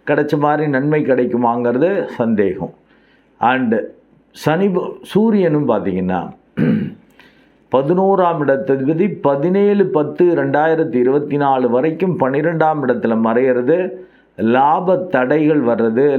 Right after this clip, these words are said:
லாபத்திற்காக ரொம்ப அலையிறது, அந்த மாதிரிலாம் இருக்கும். இருந்தாலும் பாதகங்கள் நடக்காது. அலைச்சல் இருக்கும், பெரிய அளவுக்கு லாபம் இல்லைப்பா,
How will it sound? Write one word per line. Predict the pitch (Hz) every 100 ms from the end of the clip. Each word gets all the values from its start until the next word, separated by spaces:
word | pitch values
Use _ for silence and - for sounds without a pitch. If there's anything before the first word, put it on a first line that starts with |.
| 123
லாபத்திற்காக | 117 139 160 160 147 117 120 113 117 147 175 170
ரொம்ப | 120 127 147 131
அலையிறது, | 110 127 151 123 107 107 120 107 - - _ _ -
அந்த | 107 113
மாதிரிலாம் | 117 110 120 127 110
இருக்கும். | 117 127 110 110 135 - - _
இருந்தாலும் | 113 120 123 120 123 151 180 185 - _ _ _ -
பாதகங்கள் | 156 170 185 196 180 165 170 165
நடக்காது. | 151 127 151 123 - -
அலைச்சல் | 90 95 101 135 135
இருக்கும், | 131 127 139
பெரிய | 127 123 131
அளவுக்கு | - - -
லாபம் | 123 113 117 123 120 120
இல்லைப்பா, | 104 110